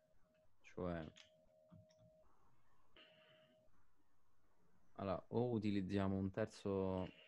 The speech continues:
un terz-, una terza variabile di scambio, cioè mettiamo che, esempio, la chiamiamo hold on, e mettiamo che hold on è uguale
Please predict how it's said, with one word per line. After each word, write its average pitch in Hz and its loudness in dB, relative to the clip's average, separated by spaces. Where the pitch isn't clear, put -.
un 92 2
terz-, - -4
una 90 2
terza 95 0
variabile 92 2
di 87 -2
scambio, 123 -4
cioè 92 -4
mettiamo 90 0
che, 87 0
esempio, 85 -2
la 82 0
chiamiamo 87 0
hold 92 2
on, 107 0
e - -8
mettiamo 85 -4
che 85 -2
hold 90 0
on 101 0
è - -8
uguale 85 0